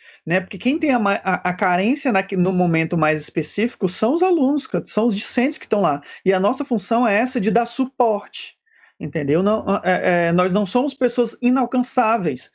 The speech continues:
Pelo contrário, nós somos as pessoas que mais querem estar, estão dispostas a colaborar em muitos casos, porque a gente tá lá todo dia, toda hora, pra executar a nossa função. Não é numa, em uma disciplina específica.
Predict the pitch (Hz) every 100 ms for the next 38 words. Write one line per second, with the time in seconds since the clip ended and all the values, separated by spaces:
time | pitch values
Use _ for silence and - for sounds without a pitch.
0 | - - - 160 175 - 214 294 339 427
1 | 202 208 220 175 180 220 220 254 247 240
2 | 254 269 233 254 302 349 - 254 311 349
3 | - 262 320 - _ _ 226 214 - 254
4 | 320 359 - 196 233 262 262 262 254 240
5 | 247 254 247 208 226 - _ - 185 175
6 | 180 - 151 233 269 - 269 262 262 254
7 | 214 214 254 196 220 247 208 220 - _
8 | - 233 226 247 - 240 240 240 247 247
9 | 254 247 226 214 _ - 202 247 392 359
10 | 214 214 - 214 208 202 185 - 208 190
11 | - 180 - 131 - -